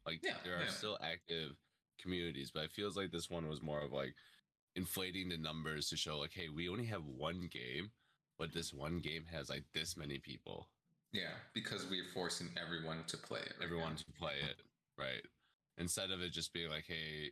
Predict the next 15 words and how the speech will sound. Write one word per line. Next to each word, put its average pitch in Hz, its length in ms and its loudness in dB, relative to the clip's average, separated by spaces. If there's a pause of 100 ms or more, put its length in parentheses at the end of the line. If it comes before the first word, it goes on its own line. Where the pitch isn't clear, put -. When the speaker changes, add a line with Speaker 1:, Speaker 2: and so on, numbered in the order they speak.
(160)
Speaker 1:
like 82 180 2
what 82 180 2
you 76 60 -2
said, - 260 -2 (260)
if 80 120 -2
they 87 140 2
just 87 240 0
had 82 380 0 (280)
Overwatch 73 480 0
two 73 140 0
just 69 240 -2 (260)
come 78 200 -2
out, 71 300 0 (580)
then 73 180 0
when 76 300 -4